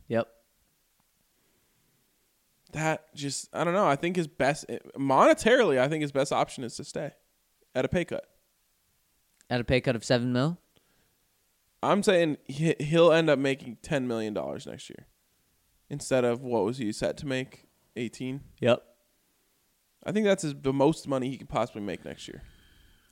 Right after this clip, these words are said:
Speaker 1: I'm going somewhere else.
Speaker 2: Just,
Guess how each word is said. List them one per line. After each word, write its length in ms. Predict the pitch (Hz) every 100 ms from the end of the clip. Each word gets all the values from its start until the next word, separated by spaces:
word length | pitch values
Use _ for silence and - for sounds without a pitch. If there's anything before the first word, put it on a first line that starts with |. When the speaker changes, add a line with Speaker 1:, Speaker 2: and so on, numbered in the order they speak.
| _
Speaker 1:
I'm 140 | 143 143
going 200 | 131 123
somewhere 360 | 123 113 107
else. 360 | 95 98 - - _ _ _ _ _ _ _ _ _ _ _
Speaker 2:
Just, 280 | - 147 -